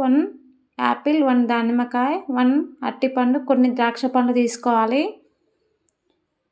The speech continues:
పొయ్యి on చేసుకొని, గిన్నె పెట్టుకొని, అందులో పాలు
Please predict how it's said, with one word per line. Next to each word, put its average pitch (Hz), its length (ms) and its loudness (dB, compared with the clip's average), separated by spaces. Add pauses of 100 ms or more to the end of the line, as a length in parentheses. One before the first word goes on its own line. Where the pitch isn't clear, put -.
(140)
పొయ్యి 277 240 4
on 262 220 4
చేసుకొని, 254 540 0 (280)
గిన్నె 254 260 4
పెట్టుకొని, 254 480 0 (200)
అందులో 254 320 2 (1040)
పాలు 254 320 2